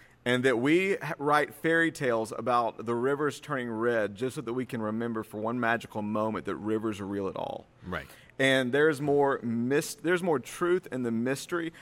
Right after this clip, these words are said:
Speaker 1: I think as children, not only do we, uh, learn, but I think as we grow up, we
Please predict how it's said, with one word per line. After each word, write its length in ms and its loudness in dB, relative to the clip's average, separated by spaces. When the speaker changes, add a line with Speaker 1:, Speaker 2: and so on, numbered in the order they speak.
Speaker 1:
I 140 8
think 260 -2
as 180 0
children, 640 0
not 160 2
only 260 2
do 240 -2
we, 400 -2
uh, 200 4
learn, 680 2
but 240 2
I 140 2
think 320 -6
as 120 -2
we 120 0
grow 300 2
up, 300 -2
we 460 -4